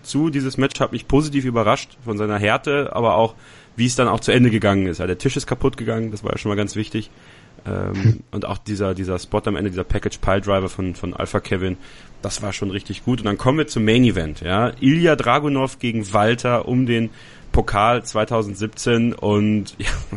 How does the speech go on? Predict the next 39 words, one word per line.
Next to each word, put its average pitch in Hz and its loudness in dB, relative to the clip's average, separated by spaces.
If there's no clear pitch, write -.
was 90 -2
soll 113 4
man 123 4
eigentlich 104 0
sagen? 107 4
Also 90 -2
ich 113 -2
habe 110 -2
jeden 135 2
Chop - -2
von 120 -4
Walter 139 4
auf 120 -2
Ilyas 131 2
Brust - -2
gespürt 139 0
und - -4
spätestens 127 0
als - -2
sie 113 0
blutete, 110 -2
blutete 113 0
auch 104 0
meine 95 2
Brust. - -12
Also 90 -8
das 95 -8
war, 90 0
aber 101 -4
auch, 98 0
also 87 -12
die 92 -10
haben 107 -4
es 104 -6
sich - -8
ja 87 -2
richtig 95 -6
gegeben 90 -2
und 87 -6